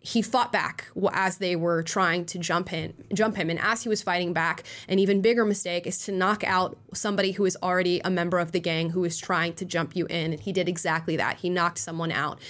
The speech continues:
And for that, they beat him ten times harder, uh, than they would have, uh, a, a normal, uh, initiation. They then took the clothes off of this young boy's back, and he had to walk home through the hood naked.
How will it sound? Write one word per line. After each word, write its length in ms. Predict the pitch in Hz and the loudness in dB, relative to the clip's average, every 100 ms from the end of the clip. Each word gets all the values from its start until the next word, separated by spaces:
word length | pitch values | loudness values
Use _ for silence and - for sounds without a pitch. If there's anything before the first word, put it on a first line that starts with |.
| - - | -14 -2
And 160 | 202 | -2
for 320 | 190 240 240 | 2 4 4
that, 260 | 220 175 - | 4 2 0
they 100 | 190 | 0
beat 240 | 196 233 240 | 0 0 0
him 160 | 226 | -2
ten 320 | 190 - 262 | -2 0 2
times 360 | 285 254 247 240 | 2 2 2 0
harder, 420 | 208 196 180 147 - - - _ | 2 2 2 -2 -8 -20 -20 _
uh, 220 | 185 175 | 0 2
than 160 | 196 202 | 2 2
they 120 | 196 | 2
would 240 | 202 208 | 2 4
have, 260 | 175 175 170 | 4 2 0
uh, 240 | 185 180 - | 0 0 0
a, 180 | 180 180 - | -2 -4 -4
a 100 | 180 | -2
normal, 580 | 185 196 196 196 180 - | 4 4 4 2 0 0
uh, 120 | 190 | -2
initiation. 760 | - 190 185 185 175 165 - 98 - - - | 0 0 0 0 -2 -2 -6 -8 -10 -18 0
They 120 | 208 | 2
then 200 | 220 226 | 4 2
took 360 | 214 - 311 - | 0 0 0 0
the 100 | 320 | -4
clothes 480 | - 247 233 226 220 | 0 4 6 4 2
off 300 | 196 208 233 | 2 0 -2
of 100 | 208 | 0
this 220 | 208 - | 0 0
young 240 | 185 190 | -2 -2
boy's 280 | 190 185 185 | 0 0 0
back, 440 | 165 160 160 - - - - _ | -2 0 -2 -6 -20 -20 -20 _
and 100 | 196 | -4
he 180 | - 247 | 0 2
had 180 | 233 233 | 2 0
to 80 | 226 | -2
walk 340 | 208 214 233 | 2 2 2
home 440 | - 208 180 175 180 - _ | 0 2 2 0 -4 -14 _
through 380 | - 240 262 320 | -4 2 6 6
the 120 | 311 | 4
hood 400 | 247 196 175 165 - _ | 4 2 2 -4 -12 _
naked. 360 | 190 196 165 - | -2 0 0 -6